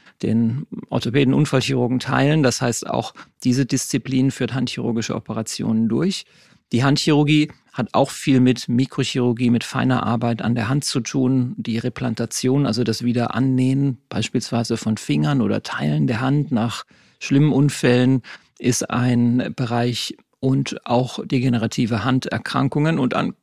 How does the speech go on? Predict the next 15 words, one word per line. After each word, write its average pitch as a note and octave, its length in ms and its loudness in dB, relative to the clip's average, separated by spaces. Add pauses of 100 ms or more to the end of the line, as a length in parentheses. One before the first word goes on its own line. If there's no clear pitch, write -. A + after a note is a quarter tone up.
(120)
Knochenbruch D3 480 0
an A2+ 140 -4
der G#2 120 -2
Hand C#3 320 -4
tatsächlich C#3 720 -2 (260)
auch C#3 340 0
oder A#2+ 280 0
eine A#2 380 2
Fraktur A#2+ 760 -2 (680)
des - 500 0
Radius C#3 640 2
der A#2+ 160 0
Speiche A#2+ 540 0
am B2 240 2
Unterarm A#2 640 -2